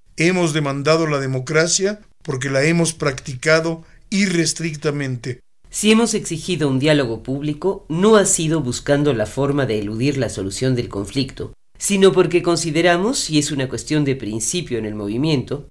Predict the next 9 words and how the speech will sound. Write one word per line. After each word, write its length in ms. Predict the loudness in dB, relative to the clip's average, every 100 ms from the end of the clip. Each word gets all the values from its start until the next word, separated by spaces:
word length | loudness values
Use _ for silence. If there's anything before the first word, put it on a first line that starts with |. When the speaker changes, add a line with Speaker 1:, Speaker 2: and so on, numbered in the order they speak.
| -20 -20 _ 4
Speaker 2:
que 140 | 6
los 160 | 6 2
asuntos 480 | 2 4 2 0 -2
que 100 | -4
afectan 460 | -2 -4 -2 -4
al 140 | -4 -4
pueblo 560 | 0 0 0 -2 -6 -6
deben 380 | 0 2 2 2
ventilarse 760 | -2 -4 0 0 0 -4 -6